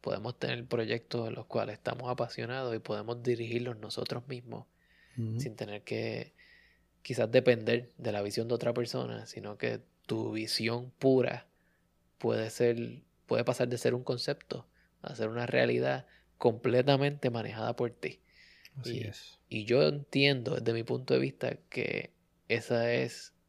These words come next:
Speaker 1: la visión artística más pura que puede existir.
Speaker 2: Ujú.
Speaker 1: Así que si pueden,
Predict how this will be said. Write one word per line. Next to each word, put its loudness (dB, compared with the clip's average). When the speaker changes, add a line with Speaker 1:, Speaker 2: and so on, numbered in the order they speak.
Speaker 1:
la -8
visión -4
artística -4
más -6
pura 2
que -4
puede -4
existir. -8
Speaker 2:
Ujú. -2
Speaker 1:
Así -6
que -2
si -4
pueden, 2